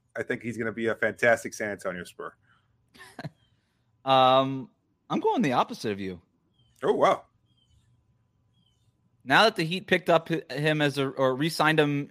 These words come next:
Speaker 2: as a restricted free agent, is he ready to replace Caleb Martin?
Speaker 1: Ooh.
Speaker 2: That's my question for Haywood Highsmith
Speaker 1: Nice.
Speaker 2: in twenty twenty-four. Caleb Martin, he could decline that player option. If all goes well for Cla-, Caleb Martin, he will decline that player option. Will be in line for a big raise,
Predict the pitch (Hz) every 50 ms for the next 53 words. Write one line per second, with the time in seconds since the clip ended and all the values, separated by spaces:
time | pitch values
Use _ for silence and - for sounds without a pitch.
0 | - - 135 127 131 127 127 - - 151 131 135 127 - - 139 143 151 143 135
1 | 123 113 135 131 - 175 160 127 117 117 120 143 139 135 127 120 110 - 113 113
2 | 120 - - - 123 131 127 120 120 135 180 - _ - - _ _ _ _ _
3 | _ _ _ _ _ _ _ _ _ - 104 - - 147 - - 131 110 101 -
4 | 107 98 - - 101 92 101 95 - - - - - - - - - - _ _
5 | _ _ _ _ _ _ _ _ _ 90 87 117 160 - - 117 110 107 101 -
6 | 110 104 98 - - 117 101 98 - 135 139 139 143 143 143 151 151 156 160 160
7 | 156 - _ _ _ _ _ _ _ _ _ - 139 151 151 156 - _ _ _
8 | _ _ _ _ _ - - 151 143 131 117 113 135 123 - - 131 135 147 151
9 | 151 - - 147 147 147 143 139 135 135 135 - 165 143 123 110 120 120 127 123
10 | 127 127 110 123 123 123 - 127 - - 151 147 123 123 135 131 127 120 123 131
11 | 131 123 110 101 104 120 135 135 139 - 139 135 139 135 131 120 - 131 131 127
12 | 127 127 127 123 - 143 139 131 _ _ _ _ _ - 123 123 120 123 123 120
13 | 120 120 123 120 120 120 120 123 123 117 - 123 113 104 104 117 110 107 107 117
14 | 120 127 139 156 170 170 -